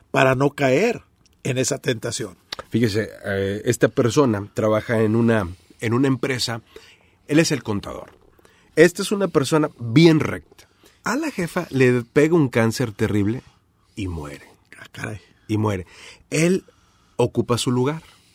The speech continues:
Speaker 2: En el lugar de su jefa, descubre que él tenía prestaciones adquiridas que su jefa le había limitado.
Speaker 1: Que nunca se las dieron.
Speaker 2: Por ejemplo, un vehículo que le correspondía a él. La esp-, la jefa nunca se lo liberó.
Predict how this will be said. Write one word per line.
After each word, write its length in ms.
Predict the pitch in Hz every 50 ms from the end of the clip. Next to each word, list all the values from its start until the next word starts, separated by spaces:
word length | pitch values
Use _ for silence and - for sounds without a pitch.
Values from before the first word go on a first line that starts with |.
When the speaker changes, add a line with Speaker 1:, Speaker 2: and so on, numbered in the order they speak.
| _ _ _ _ _
Speaker 2:
En 120 | - 104 110
el 60 | 101
lugar 260 | 101 101 98 104 113 123
de 80 | 151
su 140 | - - 175
jefa, 320 | - 165 135 - 156 156 - - - - - - _ -
descubre 760 | 104 139 147 - - - - - 196 175 139 127 123 147 165 _ _ _ _ _ _ _ _ _ _ -
que 240 | 156 147 151 165
él 180 | 180 190 190 - - _
tenía 380 | 175 147 139 143 143 147 156
prestaciones 920 | - _ - 139 135 - - - 120 - - 131 131 127 135 151 156 - -
adquiridas 760 | 151 147 - - 170 160 151 120 117 139 156 - - - _ _ _ _ _
que 120 | - 117 110
su 160 | - 127 107
jefa 280 | - 117 107 113 123
le 140 | 120 117 107
había 220 | 104 101 107 101 98
limitado. 480 | 107 107 104 104 98 - 101 107 123
Speaker 1:
Que 140 | 117 143 135
nunca 220 | 131 127 - 139
se 120 | - - 135
las 140 | 120 117 110
dieron. 240 | 120 117 113 120 107 _ _ _ _ - -
Speaker 2:
Por 120 | 113 110
ejemplo, 280 | 107 98 117 104 101 110
un 80 | 110 107
vehículo 560 | 104 101 104 104 98 - - - 101 107 - _ _ _ _ _ _ _ _
que 120 | - 127
le 140 | 123 120 117
correspondía 580 | - 117 117 120 110 - - 117 110 110 113 113
a 40 | 117
él. 120 | 120 117
La 160 | - 117 117 117
esp-, 240 | 113 - - - -
la 220 | 123 117 113 110 104
jefa 300 | - 127 117 - 160 165
nunca 280 | 151 139 127 - 135
se 140 | 123 - 127
lo 80 | 117 117
liberó. 380 | 113 113 110 113 120 135 139